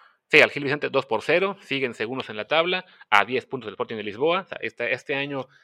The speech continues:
básicamente para el Porto ya es o Champions o nada, porque ya perdieron en la Copa, están a diez del Sporting, faltando doce jornadas, pues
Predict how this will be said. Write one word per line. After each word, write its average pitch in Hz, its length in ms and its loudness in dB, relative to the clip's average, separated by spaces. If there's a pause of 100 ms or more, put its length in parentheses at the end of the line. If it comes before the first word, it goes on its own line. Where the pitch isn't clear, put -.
(140)
básicamente 143 520 -2
para 117 120 2
el 110 80 -4
Porto - 240 0
ya 135 200 2
es 151 280 -2
o 123 140 2
Champions 160 460 -2
o 117 60 -4
nada, 190 340 -2
porque 101 340 -6
ya 110 180 -2
perdieron 107 360 -10
en 98 80 -14
la 95 80 -10
Copa, 165 400 -2 (220)
están 113 300 -6
a 98 60 -8
diez 110 220 -6
del 98 160 -8
Sporting, 113 420 -6
faltando 107 400 -14
doce - 160 -16
jornadas, 156 580 -8
pues - 240 -20